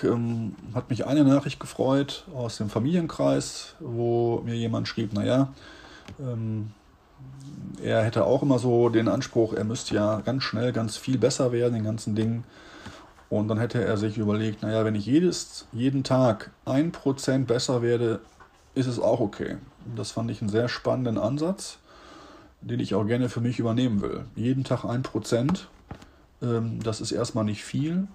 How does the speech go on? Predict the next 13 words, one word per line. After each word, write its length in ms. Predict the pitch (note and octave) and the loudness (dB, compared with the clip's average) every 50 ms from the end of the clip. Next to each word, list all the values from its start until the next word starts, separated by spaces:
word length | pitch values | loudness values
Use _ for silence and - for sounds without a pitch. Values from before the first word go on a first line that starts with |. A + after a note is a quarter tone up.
| - - | -8 -8
aber 180 | A#2 A2 A#2 A2+ | -4 -2 -2 -2
es 120 | - - | -2 -4
ist 160 | A#2 A2 - | -6 -4 -2
jeden 240 | A#2 A#2 A#2+ C3 B2+ | 0 0 0 0 0
Tag 200 | - B2 A2 - | -2 -2 -2 -2
ein 80 | B2+ G#2+ | -2 -2
bisschen. 480 | A#2 A#2 - - - - G2 - - - _ - - - - - - | -2 -2 -2 -6 -8 -8 -10 -10 -14 -18 _ -20 -20 -20 -20 -16 -10
Und 160 | B2 A2+ G#2+ | -8 -6 -4
das 200 | A2+ A2 G#2+ - | -2 -4 -2 -2
gilt 300 | G#2+ A2 A#2+ C3 B2+ - | 0 2 4 4 4 2
im 100 | A#2 G#2 | 0 -2
übertragenen 640 | G2+ G2+ G#2+ - - A#2 A2+ A#2+ B2+ B2+ B2 A#2 A2 | -2 -2 -2 -2 0 0 2 2 2 2 0 0 0
Sinne, 420 | G2+ A2 A#2+ B2+ B2+ B2 B2 C3 | 0 0 2 2 2 2 0 -2